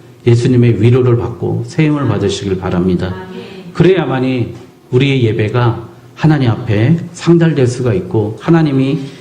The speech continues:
Speaker 1: 기뻐하시는 예배가 될 수 있습니다.
Speaker 2: 아멘.
Speaker 1: 여러분,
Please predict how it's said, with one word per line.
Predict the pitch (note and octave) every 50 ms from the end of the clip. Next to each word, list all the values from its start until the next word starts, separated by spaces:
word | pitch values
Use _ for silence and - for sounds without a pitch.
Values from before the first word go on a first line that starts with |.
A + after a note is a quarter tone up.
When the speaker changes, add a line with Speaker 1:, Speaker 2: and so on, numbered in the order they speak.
| - - -
Speaker 1:
기뻐하시는 | - C3+ A#2+ B2 - D#3 C#3+ C3 A#2+ - A#2+ A#2+ A#2+ A2+
예배가 | G#2 G#2 G2+ A2 G#2+ G#2+ G2+
될 | F#2 F#2 F2+ F#2 F2+ - -
수 | - - - F#2+
있습니다. | F2+ F2 - - - F#2 F2 E2+ E2 E2 E2+
Speaker 2:
아멘. | E2+ - - - - - - - - - - - - - - - - - - - -
Speaker 1:
여러분, | A#2 A2 A2 A2+ A2+ A2 G#2+ G#2